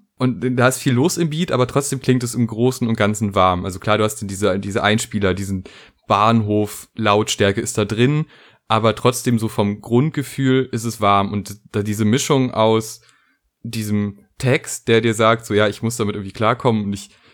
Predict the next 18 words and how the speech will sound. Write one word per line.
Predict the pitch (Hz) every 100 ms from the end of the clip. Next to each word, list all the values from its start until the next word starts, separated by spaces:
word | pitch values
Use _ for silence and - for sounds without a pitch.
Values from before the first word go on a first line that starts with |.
| _
reflektiere | 113 110 113 - 127
mich | 113 104
selber | - 104 139 139 147 156 -
und | 107 104
bin | 113 120
aber | 104 98
sehr | 104 117 110
unzufrieden | 107 101 - 101
mit | 95
der | 92
Situation | 92 98 - 98 101
und | 95 90
komme | - 104
darauf | 98 92 92
eigentlich | - 98 -
noch | 95
nicht | 107 -
klar. | - 90 104